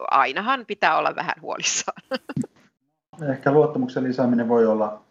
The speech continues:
Speaker 2: yksi ratkaisu monien muiden ratkaisujen joukossa. Eli silloin me tarvitaan sitä, että tuetaan henkilöitä, jotka kokevat olevansa syrjässä ja,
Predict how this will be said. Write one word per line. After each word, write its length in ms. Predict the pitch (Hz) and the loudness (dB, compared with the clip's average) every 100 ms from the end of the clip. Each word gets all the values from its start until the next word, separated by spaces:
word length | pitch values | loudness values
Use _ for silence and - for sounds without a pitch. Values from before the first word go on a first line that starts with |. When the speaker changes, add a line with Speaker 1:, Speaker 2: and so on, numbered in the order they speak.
| - | -4
Speaker 2:
yksi 300 | 113 - 107 | -4 -2 0
ratkaisu 600 | 98 - - 104 98 - _ _ | 0 -2 -6 -6 -8 -10 _ _
monien 360 | 107 101 95 104 | -2 0 -2 0
muiden 320 | 104 - 98 | -2 0 0
ratkaisujen 500 | 95 - 110 123 120 | 0 -2 2 4 6
joukossa. 560 | 120 110 - - 98 - _ _ - _ _ | 6 4 -2 -6 -6 -8 _ _ -20 _ _
Eli 180 | 120 110 | 2 4
silloin 240 | 117 92 87 | 2 -2 0
me 60 | |
tarvitaan 460 | 127 131 113 110 107 | 4 6 6 2 2
sitä, 320 | 123 107 98 | 0 2 0
että 380 | - - 98 - - _ _ _ _ | -2 -4 -4 -4 -12 _ _ _ _
tuetaan 460 | 135 120 98 110 92 | 4 6 6 0 0
henkilöitä, 560 | 127 120 113 110 110 | 2 2 4 2 2
jotka 260 | 104 - 113 - - _ _ | -2 -4 -6 -8 -16 _ _
kokevat 420 | 120 117 107 104 | 2 4 2 2
olevansa 380 | 107 104 104 - | -2 -2 -4 -6
syrjässä 560 | - 123 104 101 - | 0 2 4 0 -2
ja, 140 | 98 | -2